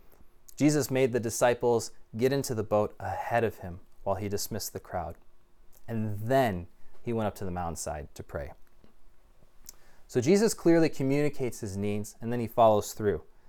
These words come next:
Jesus' plan is clear to his disciples. They don't need to mind read. They don't need to guess what Jesus wants to do next.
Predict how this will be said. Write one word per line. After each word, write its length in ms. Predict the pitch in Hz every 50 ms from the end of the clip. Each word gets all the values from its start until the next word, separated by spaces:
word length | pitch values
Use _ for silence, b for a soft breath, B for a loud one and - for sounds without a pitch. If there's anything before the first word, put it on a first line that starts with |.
| - - - - -
Jesus' 420 | - 117 113 117 110 101 98 -
plan 300 | - - 117 110 104 98
is 120 | 87 -
clear 500 | - - - - 147 147 151 147 143 135 -
to 60 | -
his 220 | 98 - 104 95 -
disciples. 600 | - - - - 143 143 139 - 139 131 - b b b b b b b
They 80 | 117
don't 180 | 113 143 156 151
need 120 | 156 143 -
to 80 | -
mind 420 | 123 117 113 110 113 120 120 117 101
read. 180 | 101 98 95
They 80 | 98 104
don't 160 | 98 120 123
need 160 | 131 131 -
to 80 | - 117
guess 560 | 101 - - 131 127 117 - - - - - -
what 140 | 117 107
Jesus 340 | - - 117 110 113 107 -
wants 240 | - 113 110 101 -
to 100 | - 110
do 160 | 95 107 113 110
next. 340 | 110 110 - - - -